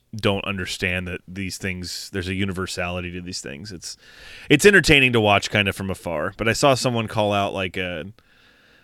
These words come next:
a review that was demonizing the, the plot of it or something, and the, the, the commenter was like, "This is so offensive and disgusting." And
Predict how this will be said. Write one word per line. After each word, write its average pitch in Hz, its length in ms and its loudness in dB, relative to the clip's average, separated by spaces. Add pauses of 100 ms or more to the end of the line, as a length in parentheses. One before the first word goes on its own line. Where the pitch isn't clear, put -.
(120)
a 110 140 0
review 104 500 2
that 95 160 -2
was - 580 -10 (340)
demonizing 104 720 2
the, 95 360 -4 (920)
the 110 80 -6
plot 143 340 0
of 135 120 4
it 135 140 6
or 127 80 2
something, 123 440 2
and 110 140 0
the, 107 80 0
the, 107 180 -4
the 98 220 -10
commenter 110 460 -4
was 107 240 -2
like, 107 160 0
"This 120 220 -4
is 104 80 -4
so 117 240 2
offensive 104 500 -2
and 98 100 -4
disgusting." 101 640 -4
And 98 160 -8